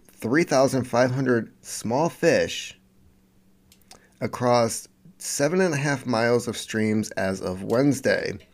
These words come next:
Uh, and one resident of North Lima, more than ten miles from East Palestine, uh,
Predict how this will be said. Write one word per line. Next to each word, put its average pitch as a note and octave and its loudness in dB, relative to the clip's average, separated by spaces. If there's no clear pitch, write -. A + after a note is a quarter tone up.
Uh, E3 4
and D#3+ 0
one G#3+ 2
resident G3 6
of C#3 2
North C#3 2
Lima, D3 6
more C3 2
than B2+ 4
ten C3+ -2
miles A#2+ 4
from A2 -4
East G#2+ -4
Palestine, G2+ 0
uh, G2 0